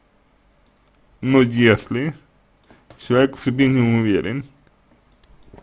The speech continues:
означает ли это, что он в чём-то сомневается?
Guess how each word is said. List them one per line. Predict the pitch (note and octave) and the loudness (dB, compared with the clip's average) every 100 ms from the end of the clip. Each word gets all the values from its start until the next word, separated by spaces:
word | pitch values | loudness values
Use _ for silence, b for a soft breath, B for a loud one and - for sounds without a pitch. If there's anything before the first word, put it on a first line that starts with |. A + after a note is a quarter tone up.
| _ _ _ _ _ | _ _ _ _ _
означает | A#2+ A2+ A2+ G#2+ - A#2 A#2 | 2 2 0 -2 -2 -2 -2
ли | E3+ | -6
это, | F3 | -6
что | C3 A#2 | -6 -6
он | G#2+ | -4
в | |
чём-то | A#2 A2+ - | -6 -8 -8
сомневается? | - A#2+ A2+ G#2+ G2+ | -8 -6 -4 -4 -8